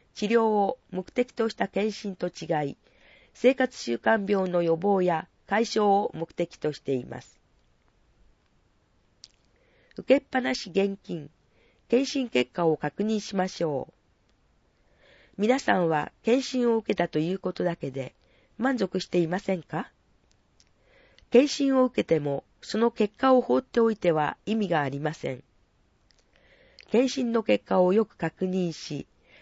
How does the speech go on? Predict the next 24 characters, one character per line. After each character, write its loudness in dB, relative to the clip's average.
生 6
活 -2
習 0
慣 2
の -2
改 2
善 0
や -6
病 10
気 -12
の 2
予 4
防 2
に 0
役 0
立 0
て 2
ま -4
し -6
ょ -6
う。 -4
何 4
よ 4
り -4